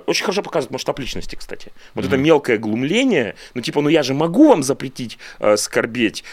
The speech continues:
Speaker 1: э, могу вам вот добиться, чтобы вы дома сидели». На самом деле получается, что нет. А потому что и сегодня, несмотря на то, что там уже сотни, я, я, я не помню, там четыреста, да, пятьсот человек, э,
Speaker 2: Да,
Speaker 1: статистика
Speaker 2: около больше
Speaker 1: какая-то.
Speaker 2: четырёхсот точно.
Speaker 1: Э, да, а,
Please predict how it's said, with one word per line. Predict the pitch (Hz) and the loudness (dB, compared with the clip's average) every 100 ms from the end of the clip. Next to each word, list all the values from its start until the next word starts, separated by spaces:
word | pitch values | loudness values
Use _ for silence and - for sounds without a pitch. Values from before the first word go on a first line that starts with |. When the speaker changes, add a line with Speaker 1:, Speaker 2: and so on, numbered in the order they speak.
| - | 0
Speaker 1:
э, | 107 | 2
могу | 113 139 233 | 2 2 2
вам | 208 135 | 2 0
вот | 127 110 92 | -4 -6 -6
добиться, | 101 151 175 143 | 0 0 0 -6
чтобы | - 123 | -6 -4
вы | 123 | 0
дома | 107 90 | 0 -2
сидели». | - 90 | -6 -6
На | 95 | -2
самом | 127 123 | -2 -2
деле | 120 | -4
получается, | 123 120 117 113 | -4 -2 -2 -4
что | - 135 | -6 -4
нет. | 208 180 - - - | -2 -2 -4 -8 -6
А | - | -4
потому | 120 127 123 | -2 -2 -2
что | - 120 | -2 -4
и | |
сегодня, | 110 - 151 160 226 127 107 - - | -2 -4 -4 0 2 2 -2 -2 -8
несмотря | 120 131 139 147 | -6 -2 0 0
на | 131 | 0
то, | 165 | -2
что | - | -2
там | 151 | -4
уже | 127 | -4
сотни, | 123 - 175 127 104 - - - | -4 0 0 0 -4 -4 -8 -2
я, | |
я, | 123 120 | -2 -2
я | 131 135 | 0 0
не | 170 | 0
помню, | 190 | -4
там | 120 | -6
четыреста, | - 151 214 - 120 | -6 -4 -4 -4 0
да, | 123 | -2
пятьсот | 123 - 185 - | -2 -4 -2 -2
человек, | 139 120 113 104 - | -4 -2 -2 -4 -8
э, | - | -6
Speaker 2:
Да, | |
Speaker 1:
статистика | 113 117 107 117 | 0 0 0 0
Speaker 2:
около | 117 | 0
больше | 123 - | 0 2
Speaker 1:
какая-то. | 143 127 | 0 0
Speaker 2:
четырёхсот | 147 | -2
точно. | - 123 | 0 4
Speaker 1:
Э, | 135 127 | 6 6
да, | 120 110 160 160 113 92 | 4 2 4 6 6 4
а, | - 113 110 110 | 4 6 6 6